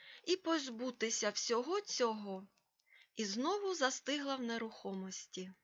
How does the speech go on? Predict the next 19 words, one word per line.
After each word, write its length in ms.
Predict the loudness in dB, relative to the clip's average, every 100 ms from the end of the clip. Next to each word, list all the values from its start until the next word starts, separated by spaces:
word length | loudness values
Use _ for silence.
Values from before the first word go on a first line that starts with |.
| _ _ _ _ _ _ _ _
«Цікаво», 840 | 0 0 4 4 4 2 -6 -10 -14 -20 _
знову 460 | -4 0 0 0 -4
сказала 640 | 0 0 2 2 4 2
вона, 500 | 0 -2 -2 -4 -10 _ _ -20 -20 -2
«що 400 | 2 6 6 8
я 140 | 6
зробила 560 | 6 2 4 4 6 6
поганого 920 | 6 0 4 2 2 -4 -6 -10 -14 -16 -16 -16 -2
і 140 | 0
чому 460 | 6 6 8 6 6
маю 500 | 6 6 6 4 0 _
так 260 | 6 6 0
страждати?» 1000 | 2 4 4 2 4 2 0 -8 -10 -10 _ _ _ _ _ -20 _
Здавалося 920 | -6 2 2 4 4 4 4 2 0
б, 40 | -4 -16 -4
на 200 | 0 0
кого, 400 | 2 2 2 2
на 160 | 2 2
кого, 540 | 2 2 2 -2